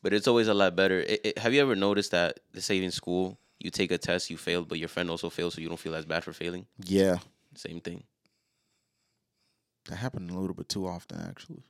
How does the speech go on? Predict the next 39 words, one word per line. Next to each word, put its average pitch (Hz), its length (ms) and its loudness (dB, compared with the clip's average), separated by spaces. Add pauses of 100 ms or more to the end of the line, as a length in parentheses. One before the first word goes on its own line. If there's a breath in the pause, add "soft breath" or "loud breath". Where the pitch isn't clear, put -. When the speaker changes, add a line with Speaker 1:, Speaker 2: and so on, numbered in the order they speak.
Speaker 1:
Same 90 300 -6
thing. 95 320 -4 (380)
It's 95 200 -2
like, 98 120 6
okay, 95 300 2
at 87 80 4
least 101 180 2
I, - 60 2 (300 loud breath)
at 104 120 2
least 127 220 4
I'm 113 140 2
not 107 200 4
in 107 140 0
here 95 340 0 (140)
in 113 220 6
this 98 220 4
mess 98 200 4
by 90 160 0
myself. 82 580 -2
Speaker 2:
Mm-hmm. 170 320 -2 (380)
Speaker 1:
So - 200 0
even 127 260 6
though 120 120 8
I 113 100 10
know 113 260 8
that 101 100 10
I'm, 95 240 8
you 95 120 2
know, 90 120 2
I'm 90 160 0
an 90 80 2
alcoholic 90 520 2
and 87 100 0
I 87 80 0
do 85 140 -4
this 92 220 0
and 87 100 -4
I'm 87 60 -4
promiscuous, 85 640 -4